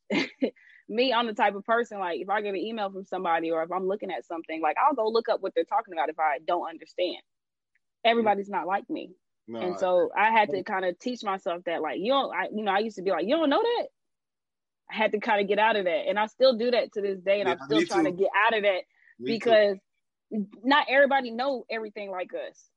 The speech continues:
Speaker 1: And it, it, that, it sounds cocky, but it's like, it's hard to say it any ki-, any other kind of way. Like, I know a little bit about everything. Like, I can hold conversations with a lot of different
Speaker 2: Exactly.
Speaker 1: people on a lot of different
Speaker 2: A lot of
Speaker 1: subjects.
Speaker 2: different, yep.
Speaker 1: But I had to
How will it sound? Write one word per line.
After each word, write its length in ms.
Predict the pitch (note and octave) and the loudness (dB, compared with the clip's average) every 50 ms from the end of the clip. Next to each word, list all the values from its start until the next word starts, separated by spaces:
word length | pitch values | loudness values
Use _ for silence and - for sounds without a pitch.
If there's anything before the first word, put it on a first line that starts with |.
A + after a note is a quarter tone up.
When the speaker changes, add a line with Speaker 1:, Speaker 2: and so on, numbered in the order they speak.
| _ _ _ - | _ _ _ -10
Speaker 1:
And 140 | G#3 A3 G#3+ | -8 -6 -4
it, 100 | A3 - - | -4 -2 0
it, 280 | A3+ A3 G#3 - G3 | 0 0 0 0 0
that, 180 | A#3+ A#3 A3 D#3+ D3+ | 0 0 0 0 -2
it 120 | G#3+ G#3 - | -2 -2 -2
sounds 360 | - B3 B3 C4 B3+ B3 - | -2 -2 0 0 -2 -4 -6
cocky, 420 | - B3 B3 B3 C4 C4 B3+ B3+ A3+ | -8 -6 -4 -4 -4 -6 -8 -8 -4
but 160 | G#3+ A3+ A3 | -2 -2 0
it's 140 | A3 G#3+ G#3 | 0 -2 0
like, 320 | G#3 G#3+ G3+ F#3+ F3+ - - _ _ _ _ _ _ _ _ _ _ _ _ - | 0 2 2 2 0 -2 -8 _ _ _ _ _ _ _ _ _ _ _ _ -2
it's 200 | G#3 G#3+ G3+ G#3 | -2 -2 -2 -4
hard 340 | G#3+ G3+ A#3+ B3+ C4 B3+ A3 | -4 0 2 4 4 4 2
to 80 | A3 G#3 | -2 -6
say 340 | - A#3+ A3+ A3+ F#3+ D#3 | -6 -6 -6 -4 -4 -4
it 40 | F3+ | -6
any 180 | G3+ G3+ F#3+ G3 | -8 -10 -10 -12
ki-, 80 | G#3+ G3+ - - | -12 -8 -4 -4
any 220 | G3+ G#3 G3 G3 | -4 -2 -2 -2
other 160 | F#3+ F3+ F3 | -2 -2 -2
kind 200 | F3+ G#3+ F#3 F3 | -4 -6 -8 -6
of 60 | D#3+ D#3+ | -4 -2
way. 200 | F#3+ G3 F3+ E3 | -2 -2 -2 -2
Like, 180 | E3+ D#3+ - - | -4 -4 -2 -2
I 80 | G#3 A#3 | -2 0
know 220 | A#3 A#3+ B3 A3+ | 2 4 4 4
a 40 | G3+ | 4
little 320 | G3+ G#3+ A#3 B3 A#3 A3+ | 2 2 2 2 2 2
bit 160 | G3+ A3 A3 | 0 0 0
about 300 | G#3 G3 G3 G3 F#3 D#3+ - | 0 0 0 0 0 0 -2
everything. 360 | G#3 A3 G#3+ G#3 G3+ - D#3+ D#3 | -4 -4 -6 -8 -10 -12 -12 -12
Like, 180 | D#3 E3+ - | -12 -10 -10
I 40 | E3+ G3 - | -10 -10 -12
can 100 | F3+ F3 | -10 -2
hold 200 | - G3+ G3 F#3 - | 0 0 0 0 0
conversations 540 | G3+ G3 F#3 F#3 - F#3+ G3+ G#3 - G3 F3+ F3+ | -2 -2 -2 -4 -4 -4 -6 -6 -6 -8 -6 -4
with 100 | F3 D#3+ | -4 -4
a 60 | D3 D#3 | -4 -4
lot 220 | E3 F3 F#3 F#3+ F3+ | 0 2 2 2 2
of 60 | E3+ | 0
different 300 | F3 F3+ F3+ - E3+ E3+ - A3+ | -2 -2 -2 -2 -6 -10 -10 -10
Speaker 2:
Exactly. 180 | A3 A3 G3 F3+ | -8 -4 -2 -4
Speaker 1:
people 100 | F3 - _ _ _ _ _ _ _ _ _ _ _ - | -4 -4 _ _ _ _ _ _ _ _ _ _ _ 4
on 120 | G3+ G#3+ G3+ | 6 6 6
a 60 | G3 | 6
lot 220 | G3 G3+ G3 G3+ G3 | 6 6 4 4 2
of 80 | F3+ | -2
different 300 | F#3+ F#3+ - F3+ F3+ F3 - - G3 A3 A#3+ | -6 -6 -6 -6 -8 -6 -6 -4 -4 -2 0
Speaker 2:
A 20 | - | 0
lot 120 | - - | 0 0
of 60 | - | 0
Speaker 1:
subjects. 20 | C3 | -2
Speaker 2:
different, 260 | C3 B2+ B2+ - - - - | -4 -6 -8 -14 -18 -12 -10
yep. 220 | G2 A2+ C#3+ - - _ _ _ _ _ _ _ _ _ _ _ _ - | -8 -8 -8 -8 -12 _ _ _ _ _ _ _ _ _ _ _ _ -2
Speaker 1:
But 280 | - A3 A3+ A3 - - | 0 2 4 2 4 2
I 120 | G3 G#3 | 0 0
had 240 | G#3+ A3+ A3 G#3+ - | 0 0 -2 -2 -2
to 320 | - A3+ G#3 G3+ G3 F3+ | 0 0 2 2 2 0